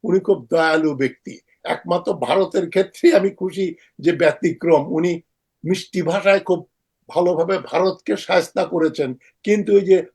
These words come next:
বসুন্ধরা গ্রুপ বলেন আর এস আলম বলেন আর এই যে যতগুলো মেগালোম্যানিয়াক, যত বড় বড় মেগা কর্পোরেশন আছে বাংলাদেশে, তাদের ব্যাপারে উনি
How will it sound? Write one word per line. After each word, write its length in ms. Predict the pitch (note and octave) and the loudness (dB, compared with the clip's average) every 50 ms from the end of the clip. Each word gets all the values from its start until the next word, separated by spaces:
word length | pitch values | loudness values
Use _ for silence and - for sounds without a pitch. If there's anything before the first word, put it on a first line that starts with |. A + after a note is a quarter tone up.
| _ - | _ 0
বসুন্ধরা 540 | D3+ E3+ E3 G3+ G#3 G3+ E3+ F3 F#3 F#3 E3+ | 0 2 2 2 2 2 2 2 2 2 2
গ্রুপ 340 | D3 D3 F3 F#3+ F3 D3 C#3 | 0 0 0 0 0 0 0
বলেন 320 | F3+ F3+ F3+ F3+ F3 E3+ F3 | 0 0 2 2 0 0 0
আর 120 | E3 E3 | 0 0
এস 240 | E3+ F3+ E3+ - - | -2 -2 -4 -4 -4
আলম 340 | - F3 E3+ F3+ F3 E3+ E3+ | -2 -2 -2 -2 -4 -2 0
বলেন 300 | F3 F3 E3+ F3 E3 E3 | 0 0 2 0 0 0
আর 120 | E3 E3 D3+ - _ _ _ - | -2 -4 -4 -8 _ _ _ -2
এই 140 | D#3+ E3 | -2 -2
যে 240 | E3 E3 F3 E3+ E3 | 0 0 -2 -4 -4
যতগুলো 600 | C3 A#2 E3 D3+ - F3+ D#3 - E3+ E3+ D#3 C3+ C3 - _ _ _ _ - | -2 -2 -2 -2 -2 -6 -6 -4 -4 -4 -6 -8 -12 -20 _ _ _ _ -4
মেগালোম্যানিয়াক, 920 | C#3 D#3 D#3 D3+ D#3+ D#3+ D#3+ D#3 D#3+ E3 E3 E3 E3 E3 D#3+ D3+ D3 - | -2 -2 0 2 4 4 2 2 2 2 0 2 2 2 2 0 0 0
যত 360 | - D#3+ D3 E3 D#3+ D#3 D3+ C#3 | -2 0 2 2 0 0 0 -2
বড় 200 | D3+ D#3+ D#3+ D3+ | -2 -2 0 0
বড় 160 | D#3 D#3 D#3 | 0 -2 -2
মেগা 300 | D3 D3+ D#3 - - - | -2 -4 -4 -4 -4 -6
কর্পোরেশন 640 | - - E3 C#3+ C3 - - E3 E3+ - - F3+ | -4 -4 -6 -6 -6 -6 -6 -6 -6 -6 -6 -6
আছে 180 | E3+ D#3 - D#3+ | -6 -4 -6 -6
বাংলাদেশে, 580 | D#3 E3 E3 D#3 D#3 D#3+ C#3+ D#3 - - D3+ - - _ _ _ _ _ | -6 -6 -6 -6 -6 -8 -8 -10 -12 -12 -14 -16 -16 _ _ _ _ _
তাদের 360 | - F#3 F#3+ G#3 B3 A#3 A3+ | 0 4 8 8 8 8 8
ব্যাপারে 360 | G3 G#3 G3 - G3+ F#3 F#3 | 4 0 0 0 0 0 0
উনি 320 | F3+ E3+ E3+ F3 E3+ D#3+ | 0 -2 -2 -2 -2 -4